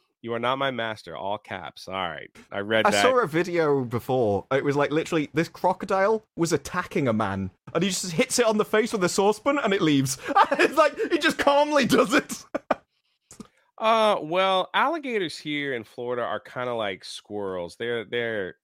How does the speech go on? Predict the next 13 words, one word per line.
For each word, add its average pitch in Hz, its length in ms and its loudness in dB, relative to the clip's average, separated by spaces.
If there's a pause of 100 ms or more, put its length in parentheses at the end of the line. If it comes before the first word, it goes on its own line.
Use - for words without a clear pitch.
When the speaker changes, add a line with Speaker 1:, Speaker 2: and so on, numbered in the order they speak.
(760)
Speaker 1:
they're, 151 280 -4
they're 170 180 0
not 165 260 2
really, 107 600 -4 (240)
they 127 100 -2
don't 135 160 -2
really 104 240 -2
Speaker 2:
They - 80 -2
want - 160 4
Speaker 1:
harm 220 120 2
Speaker 2:
to - 40 -4
eat 233 180 -2
you. 123 200 0